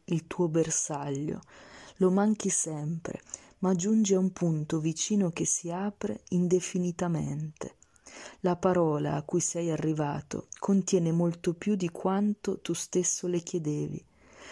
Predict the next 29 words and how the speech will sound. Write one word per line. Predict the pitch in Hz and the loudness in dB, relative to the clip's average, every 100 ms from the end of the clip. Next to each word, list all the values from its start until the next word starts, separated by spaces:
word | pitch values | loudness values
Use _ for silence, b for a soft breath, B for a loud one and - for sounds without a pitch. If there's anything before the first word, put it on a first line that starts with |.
| B B | B B
L'esperienza | 190 - 202 185 165 151 147 - 151 | 0 2 2 4 4 2 -4 -4 -6
a | |
cui | - 180 | 0 0
volevi | 170 165 165 165 | 2 2 2 2
dare | 156 156 165 | 2 2 2
una | 160 151 | 0 -2
forma | - 156 147 147 151 - _ | -2 -2 -2 -4 -6 -8 _
si | - - | -6 -4
schiude | 190 - - 165 156 | -4 -6 -2 0 2
mostrandoti | 151 160 - - 185 196 190 190 165 | 0 0 -4 -4 0 2 2 0 -2
la | 156 | -4
traccia | 156 175 180 - - 175 | -2 -4 -4 -4 -4 -2
di | 165 | 0
altre | 165 165 - 175 | 0 -2 -2 0
vite | 165 151 143 147 202 - | 0 -2 -4 -8 -8 -6
che | - | -2
non | 175 170 | 0 0
avevi | 165 170 170 | 2 2 0
sospettato. | - 165 - 175 - 147 - - - - - _ B B B B B B B B B | -2 -4 -4 -6 -4 -4 -4 -8 -16 -20 -20 _ B B B B B B B B B
Tornando | 190 185 196 190 170 | 2 4 4 4 2
poi | 170 165 156 | 2 2 2
a | 139 | 0
lavorare | 151 151 156 156 156 | 0 0 0 0 0
sui | - 156 | -2 -4
testi, | - 143 139 - - - B B B B | -2 -2 -2 -6 -8 -10 B B B B
lascio | - 190 175 - 160 | 0 0 0 -2 -4
che | - | -2
si | 160 - 170 | -2 -2 -2
aprano | 180 196 - 202 202 196 | -2 -2 0 2 2 0